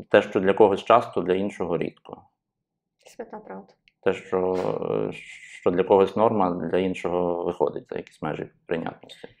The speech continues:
Speaker 2: І як тоді зрозуміти, чи це чоловік тебе не хоче, чи це в нього там, наприклад, ем, інший тип, е, сексуальної конституції, чи, можливо, в нього там депресія?
Speaker 1: Ну,
Speaker 2: Або
Speaker 1: це,
Speaker 2: він просто не хоче?
Speaker 1: е,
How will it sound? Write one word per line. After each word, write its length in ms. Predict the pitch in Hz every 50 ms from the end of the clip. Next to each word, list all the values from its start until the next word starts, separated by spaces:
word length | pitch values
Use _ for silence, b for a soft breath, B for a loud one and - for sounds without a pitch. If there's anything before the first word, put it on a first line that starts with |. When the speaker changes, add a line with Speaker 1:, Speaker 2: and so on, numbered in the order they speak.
| _ -
Speaker 2:
І 60 | 269
як 240 | 247 269 269 269 269
тоді 300 | 277 254 240 - 254 247
зрозуміти, 640 | 247 262 240 240 - 254 254 247 247 233 240 220 214
чи 180 | 214 - 233
це 220 | - - - 226 220
чоловік 480 | 220 - 226 220 220 214 220 226 214
тебе 320 | _ - 226 - 214 208 202
не 220 | 208 233 285 311
хоче, 440 | 302 - 311 311 311 311 - - 294
чи 180 | - - 254
це 160 | 240 - - 233
в 40 | 220
нього 240 | 226 220 196 226 220
там, 160 | 214 202 202 208
наприклад, 600 | 202 202 _ - 220 220 - 220 214 214 - - -
ем, 240 | 233 226 226 226 220 214 _ _ b b b b b b -
інший 340 | - 254 247 - - 233
тип, 300 | 226 226 247 233 233 - - _ - 240 226
е, 40 | 214
сексуальної 580 | - - - - - 247 262 285 294 294 285 277
конституції, 720 | 285 262 240 - _ - - - 262 262 254 - 254 240
чи, 140 | - - 226
можливо, 320 | 214 214 208 226 214 208
в 40 | 208
нього 200 | 208 208 190 214
там 160 | 208 208 208
депресія? 540 | 202 196 196 214 226 254 247 - - 240 233 - _ _ B B B B B B B B B B B B B B B B _ _ _ -
Speaker 1:
Ну, 140 | 131 143 170
Speaker 2:
Або 160 | 185 185 226 220
Speaker 1:
це, 60 | -
Speaker 2:
він 100 | 214 214
просто 280 | 214 233 - - -
не 100 | 226 220
хоче? 280 | - - 233 - 131 139
Speaker 1:
е, 60 | 147